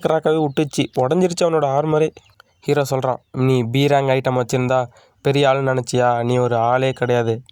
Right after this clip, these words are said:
நீ முதல்ல பிளேயரே கிடையாது. ஐட்டத்தை நம்பி வந்தவன். அதனால தான் நீ இப்ப செத்துட்ட," அப்படின்னு ஹீரோ சொல்றான். அப்படியே ஹீரோ சிரிச்சுட்டே சொல்றான், "நீ இன்னும் கொஞ்ச நேரம் உயிரோட இருந்திருக்கலாம்," அப்படின்னு சொல்லிட்டு இருக்கும்போது டக்குன்னு பார்த்தா சிஸ்டம்ல என்னத்தையோ பார்த்துட்டு இருக்காங்க.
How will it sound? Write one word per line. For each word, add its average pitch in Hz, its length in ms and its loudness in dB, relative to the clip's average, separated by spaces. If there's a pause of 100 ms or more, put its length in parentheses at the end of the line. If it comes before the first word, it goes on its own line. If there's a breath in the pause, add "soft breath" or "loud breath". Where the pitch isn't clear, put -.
(160)
நீ 127 120 -4
முதல்ல 127 320 0
பிளேயரே 139 440 0
கிடையாது. 123 300 0 (420 soft breath)
ஐட்டத்தை 135 380 0
நம்பி 127 220 0
வந்தவன். 117 380 -2 (120)
அதனால 127 340 -2
தான் 131 100 0
நீ 127 60 0
இப்ப 123 180 -4
செத்துட்ட," 120 340 -4
அப்படின்னு 127 260 -2
ஹீரோ 127 260 -2
சொல்றான். 123 320 -4
அப்படியே 127 320 -2
ஹீரோ 147 340 0
சிரிச்சுட்டே 139 520 -2
சொல்றான், 127 280 -2
"நீ 139 100 0
இன்னும் 139 180 0
கொஞ்ச 139 180 0
நேரம் 160 280 0
உயிரோட 139 300 -2
இருந்திருக்கலாம்," 127 460 -2
அப்படின்னு 131 260 -4
சொல்லிட்டு 131 280 -2
இருக்கும்போது 127 220 -4
டக்குன்னு 131 280 -4
பார்த்தா 131 240 -4 (160)
சிஸ்டம்ல 151 580 -2
என்னத்தையோ 147 300 0
பார்த்துட்டு 147 280 0
இருக்காங்க. 147 280 0